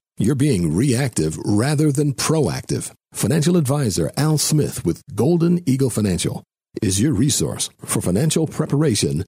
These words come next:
moving into twenty twenty-three. With proprietary year-end planning, Al Smith recommends only changes that he feels are genuinely in your best interest. As a fiduciary, Al will move your financial future in the direction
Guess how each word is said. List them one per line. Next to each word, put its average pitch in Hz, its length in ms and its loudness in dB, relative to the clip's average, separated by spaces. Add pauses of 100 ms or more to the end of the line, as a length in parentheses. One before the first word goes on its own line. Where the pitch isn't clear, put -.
moving 104 440 2
into 78 160 0
twenty 127 280 0
twenty-three. 104 760 -2 (300)
With 92 140 -2
proprietary 127 720 0
year-end 113 600 0
planning, - 500 -2 (420)
Al 147 180 0
Smith 123 400 0
recommends 143 460 2
only 156 260 4
changes 120 460 0
that - 140 -2
he 151 140 2
feels 147 420 2
are 113 180 -2
genuinely 95 1040 0
in 90 160 0
your 76 140 2
best 92 500 -4
interest. - 460 -2 (420)
As 139 260 -2
a 156 60 2
fiduciary, 123 840 -2 (380)
Al 147 240 2
will 143 160 2
move 120 420 2
your 73 120 -2
financial 123 440 0
future 107 420 0
in 151 180 2
the 135 80 0
direction 127 520 -2